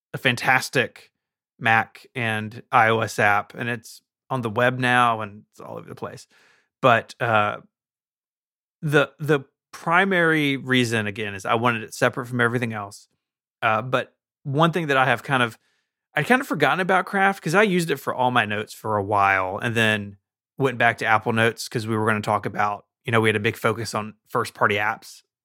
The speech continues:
on the show. One of the things I love about Craft is its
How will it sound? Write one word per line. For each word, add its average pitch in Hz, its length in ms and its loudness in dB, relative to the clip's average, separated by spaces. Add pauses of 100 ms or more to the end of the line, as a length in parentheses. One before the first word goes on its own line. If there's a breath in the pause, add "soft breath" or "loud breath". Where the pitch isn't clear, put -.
on 123 140 -2
the 110 60 -8
show. 147 440 0 (1200)
One 165 200 0
of 220 60 4
the 220 80 4
things 180 220 -4
I 147 120 4
love 131 280 2
about 123 260 0
Craft 117 460 0
is 113 520 0
its - 540 -4